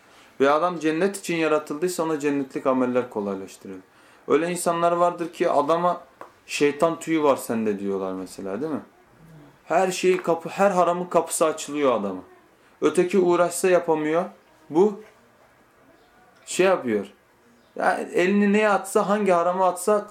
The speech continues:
ardına kadar açılıyor o haram ona. Bu Allah'ın kaderiyledir. Allah onu cehennemlik olarak yaratmıştır ve ona o amel kolaylaştırılmıştır ya. Allah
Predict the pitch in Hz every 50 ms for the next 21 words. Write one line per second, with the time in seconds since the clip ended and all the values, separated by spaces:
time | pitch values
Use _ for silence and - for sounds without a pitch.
0 | - - 151 156 160 160 165 190 190 185 175 170 175 180 165 160 160 - - 151
1 | 151 151 143 135 123 113 107 104 101 98 95 92 90 90 - _ _ _ _ _
2 | _ _ - - _ _ _ _ _ - - _ _ - 143 185 233 - - 170
3 | 165 165 170 170 170 196 202 196 - 165 156 147 156 151 147 151 147 143 135 117
4 | 104 110 98 - 120 131 139 151 156 156 156 165 175 175 - - _ _ _ _
5 | _ _ - 135 143 139 139 139 143 143 143 151 156 151 - 147 131 127 127 120
6 | 120 120 - 120 117 117 113 113 - 120 117 - - 170 156 139 131 131 135 139
7 | 143 143 147 143 143 143 139 139 139 139 135 135 - 131 127 127 123 120 120 120
8 | 120 - - - 107 110 107 110 107 104 - - - - 95 92 92 95 - _
9 | _ _ _ _ _ _ - - _ _ _ _ - 110 113 123 135